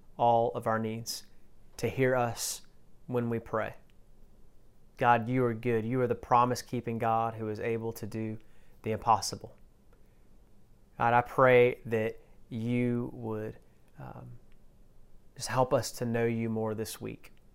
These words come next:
Help us to see you as the promise-keeping God who keeps all his promises in your word as we read your word this week.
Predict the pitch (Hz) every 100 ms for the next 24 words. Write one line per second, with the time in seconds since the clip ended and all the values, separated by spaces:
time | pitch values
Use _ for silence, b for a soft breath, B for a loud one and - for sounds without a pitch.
0 | - - - - 131 135 120 - - -
1 | 127 117 113 110 107 - 123 117 113 -
2 | 113 113 113 113 107 110 113 - 113 117
3 | - 113 113 - 110 110 - B B 135
4 | 120 120 113 117 117 113 110 110 110 110
5 | 117 110 110 113 117 113 110 - - 113
6 | 107